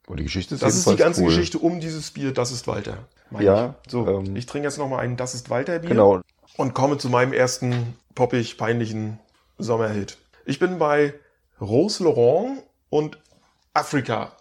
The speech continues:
Speaker 2: in Klammern Voodoo Master von neunzehnhundertdreiundachtzig. Und ich hab keine Kosten und Mühen und Recherchen gescheut. Ähm, das Lied ist am dreizehnten Juni neunzehnhundertdreiundachtzig in die deutschen Charts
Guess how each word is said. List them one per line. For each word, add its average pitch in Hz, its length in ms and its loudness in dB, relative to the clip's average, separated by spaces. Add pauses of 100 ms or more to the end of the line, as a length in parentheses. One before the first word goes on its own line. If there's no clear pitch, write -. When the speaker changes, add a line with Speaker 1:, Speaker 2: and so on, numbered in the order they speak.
Speaker 2:
in 110 160 -6
Klammern 120 500 0
Voodoo 143 180 0
Master 113 460 -4
von - 100 -8
neunzehnhundertdreiundachtzig. 123 920 -4
Und 127 340 -14
ich - 80 -10
hab 127 160 -8
keine 165 320 -2
Kosten 160 380 -6
und 135 160 -6
Mühen 170 260 -6
und 139 140 -8
Recherchen 143 420 -2
gescheut. 127 400 -2 (1200)
Ähm, 113 460 -2
das 110 460 -2
Lied 165 360 0 (200)
ist - 340 -2
am 117 300 -4 (260)
dreizehnten 180 640 -2
Juni 175 300 -2
neunzehnhundertdreiundachtzig 147 1600 -2
in 120 100 -6
die 113 100 -8
deutschen 120 360 -2
Charts 117 500 -4